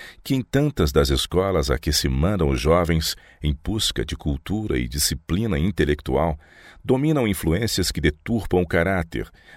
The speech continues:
desviam a mente dos verdadeiros objetivos da vida e aviltam a moral. Mediante o contato com os irreligiosos, os amantes de prazeres e os corrompidos, muitíssimos jovens perdem a simplicidade e a pureza,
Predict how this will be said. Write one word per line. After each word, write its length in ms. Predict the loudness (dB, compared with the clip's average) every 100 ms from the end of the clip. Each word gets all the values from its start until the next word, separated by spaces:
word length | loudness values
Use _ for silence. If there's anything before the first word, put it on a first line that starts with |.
| -2
desviam 580 | 2 4 2 0 2 2
a 60 | 0
mente 400 | 0 0 0 -2
dos 160 | 0
verdadeiros 560 | 2 2 2 2 2 2
objetivos 600 | 0 0 -2 0 -2 0
da 120 | 0
vida 440 | 0 2 2 2 0 -8 -6
e 100 | 2
aviltam 680 | 2 2 0 2 2 0 0
a 60 | 0
moral. 420 | 0 0 -4 -8 _ _ _ _ _ _ _ _ 4
Mediante 420 | 4 6 4 2
o 20 |
contato 460 | 0 0 0 -2 0
com 160 | 0
os 160 | 2 2
irreligiosos, 840 | 2 4 2 2 2 0 -2 -4 -6 -18 -20 -10 -2
os 140 | 2
amantes 400 | 4 2 0 0
de 100 | 2
prazeres 560 | 4 4 4 4 4 2
e 60 |
os 100 | 0
corrompidos, 760 | 2 2 2 2 0 0 0 -4 -8 -20 _ -2
muitíssimos 720 | -2 -2 -2 -2 0 0 2
jovens 500 | 4 4 4 0 -2
perdem 500 | 2 2 4 2 0
a 60 | 0
simplicidade 1080 | -2 0 -2 -2 -4 -2 0 0 0 0
e 20 |
a 60 | 0
pureza, 640 | 0 0 4 2 0 -6